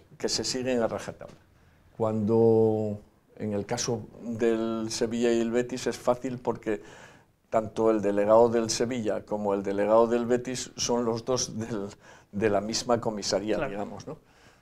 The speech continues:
Speaker 1: Eh, hay multitud de circunstancias. A mí me ha llegado a decir en un momento determinado el delegado del Betis,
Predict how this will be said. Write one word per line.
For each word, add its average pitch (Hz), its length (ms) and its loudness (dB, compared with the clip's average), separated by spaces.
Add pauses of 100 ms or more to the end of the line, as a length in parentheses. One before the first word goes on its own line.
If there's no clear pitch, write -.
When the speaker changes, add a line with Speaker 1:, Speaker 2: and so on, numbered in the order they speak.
(160)
Speaker 1:
Eh, 110 540 2 (680)
hay 156 320 -4
multitud 123 580 -4
de 143 100 -4
circunstancias. 107 800 -8
A 104 40 -2
mí 113 160 0
me 123 160 0
ha 123 60 4
llegado 123 440 4
a 113 80 2
decir 117 520 -4
en 113 120 -2
un 117 120 2
momento 120 340 2
determinado 117 600 -2
el 107 160 0
delegado 113 540 4
del 123 180 2
Betis, 151 460 -2